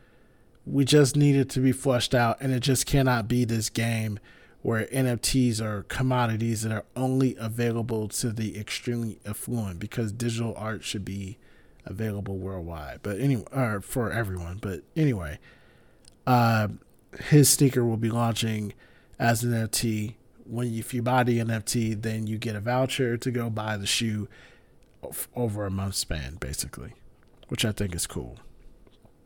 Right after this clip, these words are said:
Nike is making Jordan Panda cleats for the football season.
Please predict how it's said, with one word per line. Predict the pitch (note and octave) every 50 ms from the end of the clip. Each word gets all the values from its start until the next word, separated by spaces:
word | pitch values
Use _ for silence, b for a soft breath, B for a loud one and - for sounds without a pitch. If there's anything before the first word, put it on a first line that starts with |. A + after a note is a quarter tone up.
| _ - - _ _ - _ - - b b b b b b b b b b b b b b b b -
Nike | C3+ C#3 D3 D3+ - - D3+ C#3 C3 B2
is | - A#2 B2+ B2 -
making | B2+ B2+ C3 C3 B2+ - C#3 C3+ C3 C3 B2 A#2 - G#2+
Jordan | - - C3 B2+ C3 C3+ C3 B2+ B2+ B2 A#2
Panda | - - C3 C3 C3 C3+ B2+ C3+ C3+
cleats | - - D#3 D3 C#3+ D3 - - - - - - - - -
for | - - - - - B2+ A#2 A2+ A2+ A2 G#2+ G#2 G2+ G2
the | G2+
football | - - B2+ A#2+ B2 B2 A#2+ B2
season. | A#2+ - - C3 B2+ B2+ B2+ B2+ B2